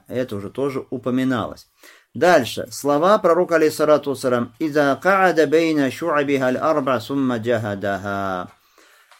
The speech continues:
Если сядет между шу'аби-, между шу'абиха, между ее четырьмя сторонами, а потом джахадаха, а потом приложит усилия. В другой версии сказано аш'убиха. Аш'убиха вместо "шу'абиха".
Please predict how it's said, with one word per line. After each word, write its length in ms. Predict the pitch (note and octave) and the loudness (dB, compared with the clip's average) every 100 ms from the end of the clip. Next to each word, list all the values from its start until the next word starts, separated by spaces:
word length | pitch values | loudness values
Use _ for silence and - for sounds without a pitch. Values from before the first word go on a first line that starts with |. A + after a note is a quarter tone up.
| - | 0
Если 320 | D3+ A#2 A#2+ | 0 0 -4
сядет 420 | G#2+ E3 F3+ D3 | 0 2 2 0
между 380 | C#3+ D#3+ C#3+ C#3+ | -2 -2 -2 -6
шу'аби-, 640 | - F3+ E3+ B2 G2 F2+ | -4 -2 0 0 -4 -8
между 420 | A#2+ C3+ B2+ C3 A#2+ | -6 -4 -4 -6 -6
шу'абиха, 680 | E3+ D3 A2 A2 G2+ F#2+ G#2 | -4 -2 -2 -4 -4 -4 -4
между 260 | B2+ B2 | -4 -2
ее 120 | C3 | -4
четырьмя 400 | A#2+ B2+ A#2+ B2+ | -4 -6 -4 -4
сторонами, 520 | A2+ B2 A2+ C3 F3+ C#3+ | -4 -6 -4 -4 -2 -4
а 80 | |
потом 320 | A2 A2 D3 C3 | -4 -6 -4 0
джахадаха, 720 | C#3+ B2+ A2+ A2 G#2+ G#2+ G2 | 0 0 -2 -2 -4 -2 -6
а 40 | |
потом 200 | G#2 C3+ | -6 -8
приложит 420 | A#2+ A#2+ B2+ G#2+ | -4 -2 -2 -4
усилия. 360 | G#2+ - E3 F3 | -12 -6 -4 -2
В 20 | |
другой 240 | B2+ C3 B2+ | -4 -2 -2
версии 220 | D#3 B2+ | -4 -8
сказано 340 | - C3+ C3+ | -6 -4 -4
аш'убиха. 1000 | D#3+ D3 - C3 B2 A#2+ A2+ A2 F#2 - _ _ _ C3 | -4 -6 -4 -6 -2 -2 -2 -4 -4 -10 _ _ _ -6
Аш'убиха 580 | B2 A2 A2 G2+ G2 | -6 -6 -8 -4 -4
вместо 320 | F#2 F#2 - F#2+ | -6 -8 -10 -10
"шу'абиха". 680 | G2+ F#2 F2 F#2 D#3 A3 | -8 -8 -6 -4 -4 -4